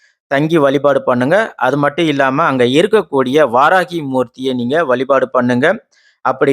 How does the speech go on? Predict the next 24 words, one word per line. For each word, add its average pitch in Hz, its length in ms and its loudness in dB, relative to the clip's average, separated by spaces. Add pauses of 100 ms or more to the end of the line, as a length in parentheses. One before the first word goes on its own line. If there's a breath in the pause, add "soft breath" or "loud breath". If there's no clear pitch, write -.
நீங்க 127 240 2
வழிபாடு 170 440 2
செஞ்சீங்கன்னா 135 420 -2 (100)
கும்பராசி 135 520 0
அன்பர்களே, 127 400 0 (180)
உங்களுக்கு 131 460 -2 (180)
இருக்கக்கூடிய 151 480 -2 (140)
நெருக்கடிகள், 135 600 0 (440 loud breath)
கடன் 175 280 0 (120)
பிரச்சனைகள், 143 680 0 (180)
அப்புறமா 135 320 0 (100)
வந்து 135 220 -2
பாத்தீங்கன்னா 131 360 0 (120)
நீங்க 131 300 0 (160)
ஏற்கனவே 143 500 0 (440)
அசிங்கப்பட்டது, 143 840 0
அவமானப்பட்ட 143 720 0 (200)
இது 117 120 -2 (120)
எல்லாத்திலுமே 151 680 0 (140)
இருந்து 135 320 -2
நீங்க 127 160 -2 (140)
விடுபடுவீங்க. 131 680 0 (520)
அதே 139 200 2 (120)
போல 151 240 2